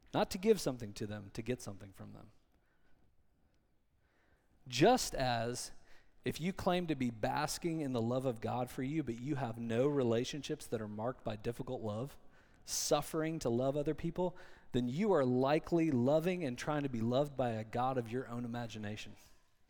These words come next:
Because being loved by him will always call us into this sort of love like Paul has for the Thessalonican church, because it's the love that God has for us as his church.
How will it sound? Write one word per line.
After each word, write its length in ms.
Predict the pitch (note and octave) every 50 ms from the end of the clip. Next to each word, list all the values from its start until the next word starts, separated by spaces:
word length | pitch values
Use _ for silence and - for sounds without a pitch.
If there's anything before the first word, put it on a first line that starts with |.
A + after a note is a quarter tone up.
| - - - - - _ _ _ _ _ _ _ _ _ _ _ _ _ _ _ _ _ _ _ _ _ _ _ _ _ _ _ _ _ _ _ _ _ _ _ _ - -
Because 240 | - B2+ C#3+ C3+ C3
being 320 | B2+ B2 C#3+ E3 E3 D#3
loved 360 | C#3 B2+ C3 D3 D#3+ D#3+ - C#3
by 160 | D3+ C3+ C3
him 320 | B2 - D#3+ D#3 D#3 C#3+
will 200 | C3+ B2+ - - -
always 480 | C3+ C#3 D3 D3+ D#3 E3 E3 D#3 -
call 400 | - - - - C#3+ C3+ C3+ C3+
us 140 | A#2+ G#2+ -
into 260 | - A#2+ A#2+ A#2+ A#2
this 220 | G#2 A#2 B2+ A#2 -
sort 260 | - - C#3 C3 A#2+
of 100 | G#2+ G#2+
love 280 | A#2 B2 A#2+ A#2+ -
like 200 | B2 A2 A2+ -
Paul 220 | - - B2+ B2 B2
has 300 | A#2+ - C3 B2+ B2 -
for 100 | - C3
the 140 | A2+ A2+ G#2+
Thessalonican 680 | - C3 B2 - - C3 B2 A#2+ B2 A#2+ - B2 A#2+
church, 320 | - - C#3+ D3 - - - - - - - - -
because 260 | C#3 C3 D3+ C#3+ D#3
it's 180 | F3 E3+ -
the 120 | - D#3+ D#3
love 360 | D3 C#3+ D3 D#3 F3+ F#3 D#3+
that 160 | D3+ D3+ C#3
God 260 | C#3 C3 D3 E3 D#3+
has 260 | - - E3+ E3+ - -
for 240 | - - - -
us 240 | E3+ G3 G3 D#3+ - - -
as 300 | D#3+ F3+ G#3 A#3+ A3+ -
his 260 | - A3 G3+ E3 C#3+
church. 500 | - - - D#3 C3 A2 - - -